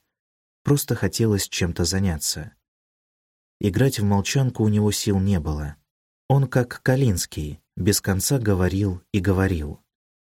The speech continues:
Правда, ни слова о Германии, о Гитлере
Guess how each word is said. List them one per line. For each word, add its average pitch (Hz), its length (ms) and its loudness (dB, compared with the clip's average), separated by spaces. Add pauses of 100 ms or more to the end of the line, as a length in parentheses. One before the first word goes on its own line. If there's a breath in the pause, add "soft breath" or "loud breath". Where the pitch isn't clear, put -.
(340)
Правда, 131 320 2
ни 120 80 2
слова 117 440 2
о 104 40 2
Германии, 107 800 2 (240)
о 101 140 2
Гитлере 98 720 0